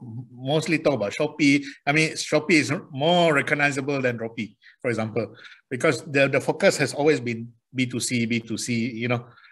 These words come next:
Uh, when you talk about e-commerce, it's always B two C.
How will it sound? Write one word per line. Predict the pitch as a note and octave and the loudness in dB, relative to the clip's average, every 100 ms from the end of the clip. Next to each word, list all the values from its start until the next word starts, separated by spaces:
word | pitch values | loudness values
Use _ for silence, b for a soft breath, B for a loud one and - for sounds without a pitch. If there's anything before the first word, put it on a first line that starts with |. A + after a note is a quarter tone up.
| B - | B -10
Uh, | G#2+ G#2 G#2 A2 | -6 -6 -6 -4
when | A#2+ | -4
you | B2 | 2
talk | C#3+ A2 | 2 2
about | A#2 | -2
e-commerce, | B2 C3 C3+ B2+ | -4 -4 -4 -6
it's | A#2 A#2 | -8 -6
always | A2 A2 | -6 -6
B | A2 | -8
two | A2 | -8
C. | - A2+ | -8 -8